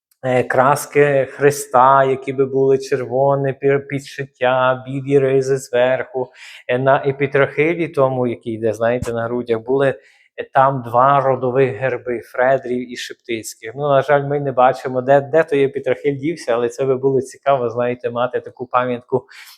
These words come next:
з того часу. І, е, оця літургія, вона відбувалася не в самому храмі, а в каплиці збоку, тому що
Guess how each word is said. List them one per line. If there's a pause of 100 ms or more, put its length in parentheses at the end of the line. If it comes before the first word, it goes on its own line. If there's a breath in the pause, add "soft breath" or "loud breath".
(160)
з
того
часу. (360 soft breath)
І,
е,
оця
літургія,
вона
відбувалася
не
в
самому
храмі,
а
в
каплиці
збоку,
тому
що